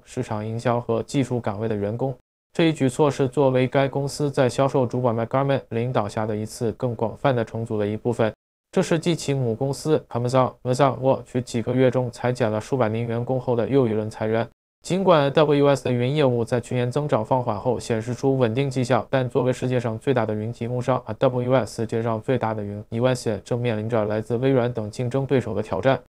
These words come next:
与此同时，L T O提出了一个关于领域的挑战：使用师生生成性人工智能如Chat G P T进行作业作弊的现象日益普遍。根据最近的一项调查，有百分之八十九的大学年龄受访者表示，他们使用了这项技术来作弊。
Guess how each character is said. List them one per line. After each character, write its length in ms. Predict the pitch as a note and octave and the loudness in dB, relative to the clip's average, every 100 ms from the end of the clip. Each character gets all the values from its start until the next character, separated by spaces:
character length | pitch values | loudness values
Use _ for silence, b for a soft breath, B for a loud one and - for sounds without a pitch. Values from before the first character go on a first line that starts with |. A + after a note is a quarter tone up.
| _ _ | _ _
与 120 | G3 G#3+ | 2 4
此 140 | E3+ | 4
同 180 | D3+ D3+ | 2 4
时 80 | D#3+ | 4
，L 100 | D3+ | 6
T 80 | |
O 120 | D#3 D3+ | 4 4
提 160 | C#3+ | 2
出 100 | C#3+ | 4
了 100 | C3+ | 4
一 40 | C3 | 2
个 100 | C3+ | 2
关 180 | C3+ | 2
于 80 | C3+ | 2
领 200 | C3+ A#2 | 2 2
域 80 | B2+ | 2
的 100 | A#2+ | 0
挑 180 | - G#2+ | 0 0
战： 220 | C3+ B2 | 2 0
使 180 | - A2+ | -2 -4
用 140 | A2 | -2
师 200 | - B2 | 0 -2
生 200 | A#2 B2 | 0 -2
生 220 | A#2+ C3 C3+ | -2 -4 -2
成 160 | B2+ | -4
性 200 | B2 B2 | -2 -2
人 140 | A2 A2+ | -2 -4
工 160 | A#2+ | -4
智 140 | B2 A#2+ | -2 -2
能 160 | A#2 | -2
如 100 | A2+ | -2
Chat 240 | A2 - G#2 | -4 -6 -4
G 140 | - C3+ | -4 -2
P 200 | C#3+ B2 | -2 -4
T 60 | - | -6
进 160 | - A#2+ | -8 -6
行 180 | A2+ | -6
作 200 | A2 A#2 | -2 0
业 100 | A2+ | 0
作 180 | G#2 B2 | 0 0
弊 120 | A2+ | 2
的 100 | A2+ | 0
现 220 | G#2+ B2 A2+ | 0 -4 -2
象 200 | G#2+ - | -4 -4
日 160 | A2+ A2+ | -4 -2
益 140 | A2 | -4
普 180 | G#2 G#2+ | -4 -2
遍。 240 | A#2 C3 - _ _ _ | 2 0 -2 _ _ _
根 160 | - F#3 | -2 2
据 200 | F#3+ D#3 | 4 4
最 180 | E3 D#3 | 2 2
近 100 | D3+ | 2
的 120 | C#3 | 2
一 40 | |
项 180 | C3 C3 | 2 2
调 140 | C3 A#2+ | 4 2
查， 220 | A2+ A2 | 2 0
有 140 | A#2 | 0
百 180 | A#2+ A#2 | 2 0
分 160 | B2+ C3+ | 0 -2
之 80 | |
八 180 | C3 C#3+ | 2 2
十 140 | C#3 B2+ | 2 -2
九 140 | A2+ | -2
的 100 | A2 | 0
大 160 | A#2+ A#2+ | 0 -2
学 140 | B2 | -2
年 180 | B2 B2+ | 0 0
龄 100 | B2+ | 0
受 140 | C#3 | -2
访 180 | B2 B2 | 0 -2
者 180 | A#2 G#2 | -2 -4
表 200 | - G2+ | -4 -6
示， 200 | - A#2+ | -6 -8
他 160 | - B2+ | -4 -4
们 100 | B2+ | -4
使 160 | - | -2
用 140 | A2 A2+ | -2 -2
了 100 | G#2 | -2
这 100 | A2+ | -4
项 220 | A2 A2 | -4 -2
技 140 | B2 | -4
术 160 | A2+ A2+ | 0 -2
来 120 | G2+ | -2
作 200 | - A#2+ | -2 -2
弊。 200 | B2 | 0